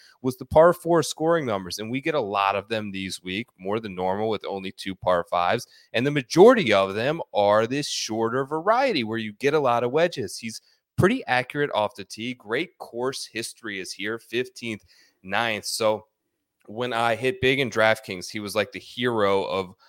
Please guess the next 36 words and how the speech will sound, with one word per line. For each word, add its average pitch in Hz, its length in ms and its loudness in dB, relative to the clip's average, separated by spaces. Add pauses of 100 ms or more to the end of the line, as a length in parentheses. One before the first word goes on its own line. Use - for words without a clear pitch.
(120)
of 101 180 4
my 95 180 2
team, 92 380 -4
dude, 87 200 -6
because 95 300 -8
he 110 180 -4
had 107 220 2
this 104 160 -6
Sunday 110 540 2
sixty-three 98 960 -6
where 87 280 -4 (280)
I 104 100 0
believe 113 300 -2
it 113 40 -4
was 107 200 -2
the 92 60 -12
second 107 380 0
lowest 101 340 2
round 101 400 0
of 95 160 -4
the 95 80 -8
day 117 400 2
and 101 100 -4
made 101 160 -4
a 95 60 -4
couple 117 340 -4
of 92 140 -10
late 113 400 -4
birdies 107 460 0
to 101 140 -10
really 98 240 -8
push - 360 -8
me 98 120 -2
over 95 200 0
the 92 100 -14
top. 98 380 0